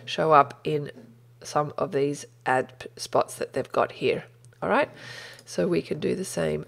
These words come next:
for this particular website. Let's have a look at this. Once again, we're looking for Goo-, and there is a Google ad. Fantastic. So that's another potential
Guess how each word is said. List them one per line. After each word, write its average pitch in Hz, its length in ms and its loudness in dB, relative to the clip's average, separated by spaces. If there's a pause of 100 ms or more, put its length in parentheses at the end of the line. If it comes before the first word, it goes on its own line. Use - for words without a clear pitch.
for 143 500 -4
this 214 260 -4
particular 262 480 -4
website. 247 540 0 (180)
Let's - 180 -12
have - 140 -10
a - 40 -8
look - 120 -8
at - 60 -6
this. - 400 0 (340)
Once 147 220 -4
again, 160 380 2
we're 220 120 -2
looking 160 380 -4
for - 320 -4
Goo-, - 160 -10 (220)
and 156 80 -10
there 143 180 0
is 147 100 -4
a 147 120 -4
Google 156 280 2
ad. 202 360 6
Fantastic. 196 800 2 (260)
So 160 100 -6
that's 165 220 2
another 175 280 4
potential 165 840 0